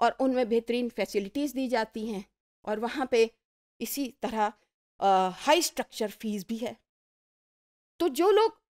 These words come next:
अब पेरेंट्स के पास चॉइस है, जो लोग चाहते हैं कि उनके बच्चे प्राइवेट इदारे में जाएं, तो उनकी कोशिश ये होती है कि वो हाई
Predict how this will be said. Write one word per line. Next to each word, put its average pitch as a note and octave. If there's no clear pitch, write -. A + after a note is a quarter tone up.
अब -
पेरेंट्स F4
के F4+
पास D#4+
चॉइस A#3+
है, F#3+
जो C#4+
लोग F#4+
चाहते F4+
हैं F4
कि E4+
उनके D4+
बच्चे C4+
प्राइवेट C#4+
इदारे C4
में B3+
जाएं, A3
तो C#4
उनकी D4+
कोशिश C#4+
ये C4
होती A3
है G#3+
कि A3
वो G#3
हाई B3+